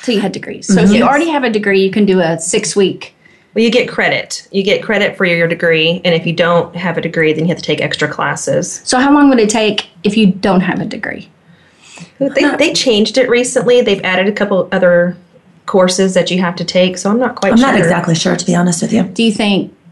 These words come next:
Speaker 1: a year?
Speaker 3: Oh, no.
Speaker 2: No,
Speaker 3: They,
Speaker 2: it's
Speaker 3: they can
Speaker 2: nothing like
Speaker 3: get,
Speaker 2: this.
Speaker 3: it depends on how dedicated you are. If you just go bam, bam, bam, take the classes back to back, then you're gonna get done probably within a month or two.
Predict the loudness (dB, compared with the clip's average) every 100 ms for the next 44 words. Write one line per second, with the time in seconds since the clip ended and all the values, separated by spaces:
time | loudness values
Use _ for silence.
0 | -2 2 2 0 -4 _ _ _ -12 -4
1 | 0 2 2 2 2 4 2 0 0 2
2 | 2 2 -2 -2 -4 -4 -6 -4 -6 -6
3 | -4 -4 -4 -6 -6 -6 -4 -4 -2 -2
4 | -2 -2 0 0 0 -2 -2 0 0 0
5 | 0 -2 -4 -8 -6 -4 -4 -4 -8 -6
6 | -6 -6 -6 -4 -2 -4 -8 -20 -20 -10
7 | -2 0 2 2 0 -2 0 0 0 0
8 | 0 0 -2 -2 -2 0 0 0 0 -2
9 | -2 -6 -8 -2 -2 -2